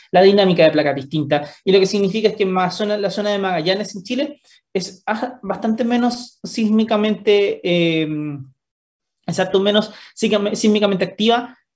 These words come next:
que la zona, eh, más al norte, digamos, de este Aysén hacia el, hacia el norte.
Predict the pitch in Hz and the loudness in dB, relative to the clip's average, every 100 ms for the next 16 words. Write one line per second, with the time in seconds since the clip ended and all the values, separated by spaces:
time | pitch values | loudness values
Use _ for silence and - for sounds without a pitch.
0 | _ 202 202 - 208 202 202 - _ 175 | _ 2 2 0 -2 -2 -6 -12 _ -2
1 | 175 170 165 156 151 143 135 135 185 - | 0 0 0 -2 -4 -6 -10 -6 -6 -4
2 | 180 170 165 - 131 131 147 147 147 143 | -2 0 -2 -6 -12 -10 -6 -4 -4 -6
3 | 139 160 151 - 156 131 156 131 131 131 | -6 -4 -4 -6 -8 -2 -4 -4 -6 -6
4 | 127 156 - 165 139 - | -8 -8 0 2 2 -2